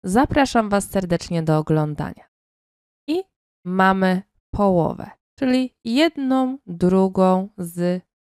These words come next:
czegoś. Dzielimy daną zbiorowość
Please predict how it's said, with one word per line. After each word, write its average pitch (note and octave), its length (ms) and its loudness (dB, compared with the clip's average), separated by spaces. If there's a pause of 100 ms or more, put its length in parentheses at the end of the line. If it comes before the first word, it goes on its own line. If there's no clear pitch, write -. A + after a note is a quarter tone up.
(140)
czegoś. F#3+ 640 -6 (240)
Dzielimy A#3 480 -4
daną C4+ 460 -4 (100)
zbiorowość F3 1040 -2